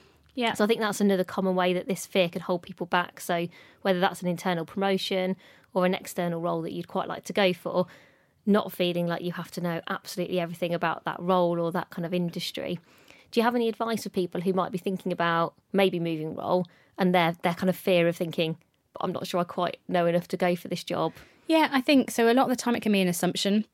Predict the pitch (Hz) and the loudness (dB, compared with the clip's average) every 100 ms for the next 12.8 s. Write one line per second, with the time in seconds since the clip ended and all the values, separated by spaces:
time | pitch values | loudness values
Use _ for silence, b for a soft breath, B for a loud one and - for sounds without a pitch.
0 | - 190 185 185 185 175 165 170 185 175 | -6 0 2 2 0 0 0 0 0 2
1 | 175 175 175 - 175 170 175 190 180 - | 4 2 0 -2 0 2 0 0 -2 -4
2 | 180 214 208 208 214 190 185 - 185 190 | -2 0 0 0 2 2 2 0 -4 -2
3 | 190 185 185 175 175 165 - 170 - 175 | -4 -4 -2 0 2 0 0 -2 -2 -6
4 | - 180 151 170 120 156 165 156 170 160 | -4 -4 -4 -6 -6 -6 -6 -6 -6 -6
5 | 180 170 156 151 151 151 - 151 - - | -6 -6 -4 -2 -2 -4 -6 -8 -8 -8
6 | - - - 143 - 160 156 156 147 156 | -10 -8 -8 -8 -4 -4 -2 0 0 -4
7 | B B B _ - 156 - - 156 156 | B B B _ 0 0 2 0 0 0
8 | 151 160 - 156 151 - 147 - 156 143 | -2 0 0 2 0 -2 -8 -6 -4 -4
9 | - 165 160 147 143 147 147 147 - 139 | -6 -6 -6 -4 -4 -4 -4 -6 -6 -6
10 | 139 - 98 147 B B B - 156 170 | -4 -4 -4 -4 B B B -4 -2 0
11 | 160 - 147 170 175 156 - 170 180 - | 0 0 0 2 2 0 0 0 2 0
12 | - 180 175 - 151 - 139 139 | 0 2 2 0 -6 -4 -2 -2